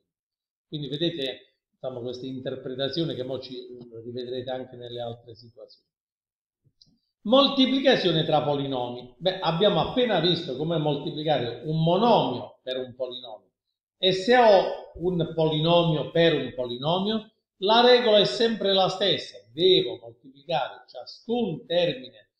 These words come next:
del primo polinomio per ciascun termine del secondo. Per farla breve, vedete, qui c'è un binomio e qui un binomio.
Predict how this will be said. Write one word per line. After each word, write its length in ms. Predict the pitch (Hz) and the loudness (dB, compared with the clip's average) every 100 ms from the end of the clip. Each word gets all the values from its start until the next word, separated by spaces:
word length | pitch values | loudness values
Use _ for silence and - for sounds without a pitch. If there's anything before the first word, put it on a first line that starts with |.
| _ _ | _ _
del 340 | 123 127 123 | -8 -8 -6
primo 500 | 170 220 202 160 123 | -2 0 2 0 -2
polinomio 960 | 127 120 135 143 104 131 175 208 - _ _ | -4 -6 -6 -8 -8 -8 -8 -8 -14 _ _
per 340 | - 220 170 - | 2 4 4 4
ciascun 540 | 185 170 - 254 247 | 4 4 0 -2 0
termine 480 | 190 175 185 185 185 | 4 6 6 4 4
del 240 | 180 175 | 6 4
secondo. 1080 | - 185 170 170 165 165 170 175 170 - _ _ _ | 2 0 2 6 6 4 4 2 0 -14 _ _ _
Per 200 | 190 180 | 2 4
farla 360 | 247 254 196 | 4 6 4
breve, 340 | 156 180 139 131 | 4 4 2 0
vedete, 380 | 156 185 - - | 0 0 0 -2
qui 120 | 202 | -4
c'è 140 | 151 | -2
un 180 | 143 156 | -2 -2
binomio 460 | 208 254 233 214 196 | 2 4 4 4 2
e 100 | - | 2
qui 120 | 190 | -2
un 140 | 185 | -2
binomio. 460 | 165 165 147 - | -2 -2 -4 -4